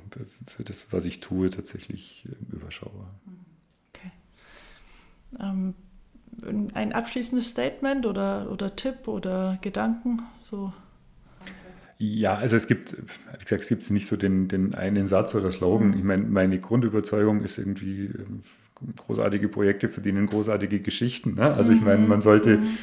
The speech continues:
Speaker 1: das, das ist das, was, was, was
Speaker 2: Mhm.
Speaker 1: mich antreibt
Speaker 2: Mhm.
Speaker 1: und wo ich halt
Speaker 2: Mhm.
Speaker 1: auch irgendwie versuche zu helfen, so als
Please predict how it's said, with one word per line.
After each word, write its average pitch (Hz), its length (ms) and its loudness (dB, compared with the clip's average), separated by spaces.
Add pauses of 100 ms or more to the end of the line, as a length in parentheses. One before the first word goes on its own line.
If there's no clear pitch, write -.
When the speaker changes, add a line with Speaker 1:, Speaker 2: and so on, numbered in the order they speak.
(280)
Speaker 1:
das, - 320 -2
das 104 140 4
ist 117 160 2
das, 104 120 4
was, - 320 0
was, - 360 -4
was 85 180 0
Speaker 2:
Mhm. 98 80 4
Speaker 1:
mich - 180 2
antreibt 101 560 8
Speaker 2:
Mhm. 101 80 -2
Speaker 1:
und 92 60 -4
wo 95 80 0
ich 92 140 0
halt - 80 4
Speaker 2:
Mhm. 104 80 2
Speaker 1:
auch - 100 -2
irgendwie 92 240 0
versuche 92 320 -6
zu - 140 -8
helfen, 95 340 -2
so 95 120 0
als - 280 -2